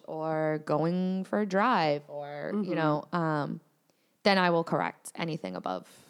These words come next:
Speaker 1: one eighty for sure.
Speaker 2: And then what's, like, really high for you?
Speaker 1: Really high for me is three hundred and up.
Speaker 2: Yeah.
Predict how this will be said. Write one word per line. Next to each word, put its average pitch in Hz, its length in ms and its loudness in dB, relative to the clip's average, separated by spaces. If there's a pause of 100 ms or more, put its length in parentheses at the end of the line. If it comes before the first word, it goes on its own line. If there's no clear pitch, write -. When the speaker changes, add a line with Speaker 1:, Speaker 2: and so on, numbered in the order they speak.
Speaker 1:
one 156 200 -6
eighty - 240 -6
for - 160 -8
sure. - 300 -6 (300)
Speaker 2:
And 214 120 -2
then 185 360 -2 (360)
what's, 185 300 -6
like, 190 200 -2 (200)
really 160 540 -8
high - 360 -10
for - 140 -16
you? - 260 -12 (280)
Speaker 1:
Really 208 580 2
high 240 280 2
for 220 180 0
me 202 380 4
is 165 300 2
three 170 220 2
hundred 160 300 2
and 151 100 -2
up. - 220 -6 (320)
Speaker 2:
Yeah. 175 180 -10